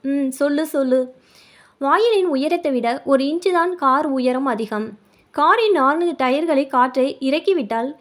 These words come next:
காரை சுலபமாக வெளியே எடுத்து விடலாம். பின்பு காற்றை நிரப்பிக் கொள்ளலாம்." அடடே, எவ்வளவு சுலபமான வழி,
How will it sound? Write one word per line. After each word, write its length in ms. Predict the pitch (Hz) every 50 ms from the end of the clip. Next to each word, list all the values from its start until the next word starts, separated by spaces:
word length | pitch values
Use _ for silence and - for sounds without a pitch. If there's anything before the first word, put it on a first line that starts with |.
| _ - _ _ _
காரை 360 | - 302 311 339 392 415 392
சுலபமாக 600 | 359 - 285 277 302 302 339 311 285 269 254 269
வெளியே 360 | 277 269 262 277 320 349 349
எடுத்து 240 | 285 240 240 240 262
விடலாம். 460 | 247 233 226 220 214 208 208 208 208 208 _ _ _ _ _ _ _ - - _ _ _ -
பின்பு 380 | 359 381 392 370 330 302 320
காற்றை 420 | 311 - 311 339 381 - 466 453 392
நிரப்பிக் 340 | 311 285 294 294 - 302
கொள்ளலாம்." 500 | - 269 247 240 233 226 220 220 226 220 - _ _ _ _ _ -
அடடே, 480 | 240 240 247 254 247 254 254 254 - 262
எவ்வளவு 420 | 240 240 254 262 311 403 480 494 453
சுலபமான 600 | - 311 285 269 269 285 277 277 254 262 294 285
வழி, 360 | 247 233 226 233 240 240